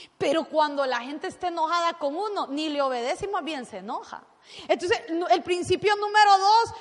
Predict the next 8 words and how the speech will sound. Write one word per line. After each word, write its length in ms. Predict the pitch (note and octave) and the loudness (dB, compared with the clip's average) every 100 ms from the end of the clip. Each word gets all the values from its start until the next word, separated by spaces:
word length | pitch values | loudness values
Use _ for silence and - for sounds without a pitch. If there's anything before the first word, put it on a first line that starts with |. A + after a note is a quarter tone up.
| - | -8
no 120 | D#4+ | -6
es 80 | F4 | -2
solo 320 | F4 F4+ F#4+ | 2 4 4
obedecerlo, 760 | F#4 E4 D#4 D#4 G4 A4 F#4+ D4+ | 6 6 6 4 6 6 6 0
sino 580 | - D#4+ C4+ C#4 E4+ - - - | 0 -2 0 2 2 0 -10 -8
aceptar 1040 | - D4 - D#3 C4 G#3+ - - D#4 F#4+ G#4+ | 0 0 0 0 0 -2 -8 0 2 4 2
la 240 | F#4+ F4 - | 0 -2 -2
corrección 1400 | D4 C#4 A#3+ G#3+ F#3 - - C#4 F4+ G#4+ A4 G4+ B3+ | -2 0 -2 -8 -10 -14 -10 -4 -2 0 0 -2 -6